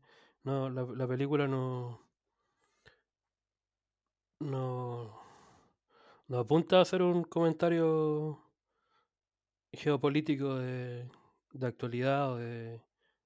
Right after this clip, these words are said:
o de algo, algún conflicto en específico, sino que como que hay un enemigo que no se ve, que da lo mismo quién es,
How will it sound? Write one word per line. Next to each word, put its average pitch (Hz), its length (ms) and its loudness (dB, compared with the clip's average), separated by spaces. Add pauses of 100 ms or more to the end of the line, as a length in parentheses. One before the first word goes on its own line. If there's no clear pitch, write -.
(140)
o 123 140 -6
de 123 60 -2
algo, 123 400 -4
algún 123 280 2
conflicto 131 380 -2
en 123 60 0
específico, 151 560 0
sino 131 280 -8
que 123 280 -10 (1400)
como 120 160 -4
que 127 100 0
hay 139 80 6
un 139 80 6
enemigo 135 440 2
que 123 100 -2
no 127 100 0
se 131 120 -6
ve, 139 180 -2
que 120 220 -6 (880)
da 135 200 -2
lo 131 80 2
mismo 139 260 2
quién 139 160 2
es, 160 120 -2